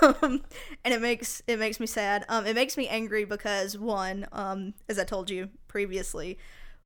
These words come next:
one of the career paths I thought about, uh, pursuing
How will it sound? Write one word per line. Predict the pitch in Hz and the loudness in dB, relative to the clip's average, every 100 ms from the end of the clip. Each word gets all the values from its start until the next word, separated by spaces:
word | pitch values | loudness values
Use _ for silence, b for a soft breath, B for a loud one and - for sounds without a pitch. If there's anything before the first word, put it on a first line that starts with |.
| - _ _ | -20 _ _
one | 226 233 | 0 2
of | 226 | 2
the | |
career | 214 226 220 | 2 4 4
paths | 226 202 190 - - | 4 0 0 -6 0
I | 208 | 0
thought | 196 - 240 | 0 2 2
about, | 285 202 196 196 - - | 2 0 2 0 -2 -6
uh, | 226 202 190 | -2 -2 -2
pursuing | 220 214 226 190 180 180 190 | -4 -2 -2 0 -2 -6 -8